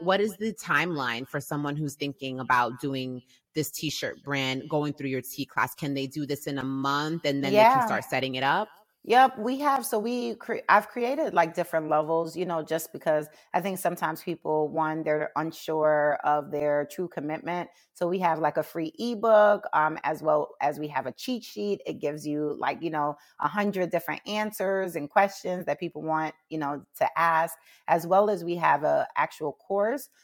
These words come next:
Speaker 2: which is, um, T class, uh, one oh four. And that allows you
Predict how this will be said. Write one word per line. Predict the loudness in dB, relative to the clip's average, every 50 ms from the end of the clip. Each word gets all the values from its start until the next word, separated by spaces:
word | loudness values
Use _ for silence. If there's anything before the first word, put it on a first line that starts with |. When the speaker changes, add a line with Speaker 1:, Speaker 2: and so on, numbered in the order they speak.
| _ _
Speaker 2:
which | 0 2 2 2 2 0
is, | 0 2 2 2 2 0 -2 -4 -4 -2
um, | 0 2 2 2 2 0 -2 -4 -6 -6 -8 _ _ _ -12
T | -8 -8 -6 -8
class, | -4 0 2 4 4 4 4 2 0 0 0
uh, | 2 2 4 2
one | 2 0 -2 -4
oh | -4 -6
four. | -8 -8 -8 -4 0 2 2 4 2 2 0 -4 -10 _ _ _ _ -2
And | 0 0 0 0 -2 0 4
that | 6 8 8 6 6 4 2
allows | 0 2 0 -2 -2 0 0 0 0 -2 -6
you | -6 -4 -2 -2 -2 -2 -4 -4 -6